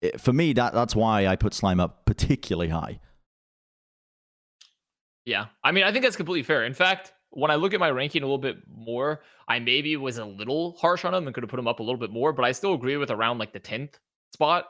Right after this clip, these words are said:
Speaker 2: for him. Maybe, like, but maybe tenth to ninth, because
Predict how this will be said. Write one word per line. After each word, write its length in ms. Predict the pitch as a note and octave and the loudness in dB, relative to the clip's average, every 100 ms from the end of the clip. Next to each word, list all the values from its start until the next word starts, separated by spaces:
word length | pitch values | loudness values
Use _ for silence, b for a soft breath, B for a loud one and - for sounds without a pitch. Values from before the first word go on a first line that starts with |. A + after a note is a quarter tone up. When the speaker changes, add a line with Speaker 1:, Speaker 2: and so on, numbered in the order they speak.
| _ | _
Speaker 2:
for 120 | E3+ | -2
him. 380 | E3 F3+ F#3 - - | 0 -2 -6 -12 -14
Maybe, 420 | A#2 A#2 B2 C3 | 0 0 2 0
like, 240 | A2 F2+ - b b b _ | -2 -4 -14 b b b _
but 220 | C#3 B2 - _ _ | 0 0 -4 _ _
maybe 320 | B2 A#2+ C#3 | -4 -2 -2
tenth 240 | C3 C#3+ C#3 | -4 -8 -10
to 100 | B2 | -6
ninth, 320 | G#2 C3 C#3 | -4 -4 -6
because 600 | - A#2 B2 A2+ G#2 - | -10 -4 -2 -2 -4 -12